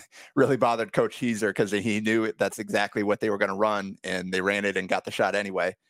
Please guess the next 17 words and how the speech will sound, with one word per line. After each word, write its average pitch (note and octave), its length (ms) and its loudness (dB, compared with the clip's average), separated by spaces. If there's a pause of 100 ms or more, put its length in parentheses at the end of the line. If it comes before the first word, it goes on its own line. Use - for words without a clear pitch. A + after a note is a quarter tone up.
(280)
uh, F2+ 240 2
to - 120 -16
take A#2 160 2
a G2+ 80 2
fifty-three G#2+ 760 -4
fifty-two A#2+ 520 -4
lead, A#2+ 400 -2 (180)
uh, F#2 180 2
a-, - 160 -4
at F2+ 120 -4
that G2+ 200 0
point, A#2 180 -2
I G#2+ 40 -4
believe G#2+ 220 -4
it - 100 -8
was, A2+ 380 -2 (400)
um, C#2+ 720 -2